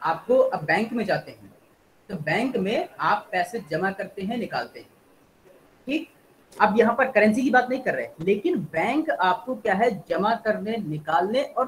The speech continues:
किसी भी ट्रांजैक्शन को करने की फैसिलिटी प्रोवाइड करता है। वो क्या है, वो आपकी सर्विस है। जैसे आप ऑनलाइन ट्रांजैक्शन कर रहे हैं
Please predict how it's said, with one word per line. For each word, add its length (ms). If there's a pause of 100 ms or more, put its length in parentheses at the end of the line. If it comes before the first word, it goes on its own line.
(220)
किसी 300
भी 160
ट्रांजैक्शन 800
को 120 (120)
करने 280
की 140 (120)
फैसिलिटी 420
प्रोवाइड 340
करता 200
है। 120
वो 80
क्या 140
है, 200 (300)
वो 100
आपकी 300
सर्विस 340
है। 80 (320)
जैसे 200
आप 180
ऑनलाइन 280
ट्रांजैक्शन 420
कर 160
रहे 120
हैं 120